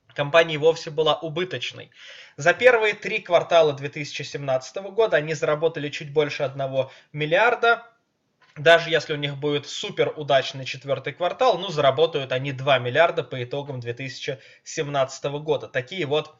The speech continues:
м, показатели, которые мы скоро узнаем. В любом случае, обратите внимание, что компания стоимостью шестьсот зарабатывает всего лишь два миллиарда в год. Если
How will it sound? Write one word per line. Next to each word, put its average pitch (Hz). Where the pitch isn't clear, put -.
м, 139
показатели, 165
которые 139
мы 139
скоро 151
узнаем. 151
В 151
любом 196
случае, 220
обратите 170
внимание, 160
что -
компания 170
стоимостью 139
шестьсот -
зарабатывает 170
всего 151
лишь 147
два 139
миллиарда 131
в 139
год. 135
Если 185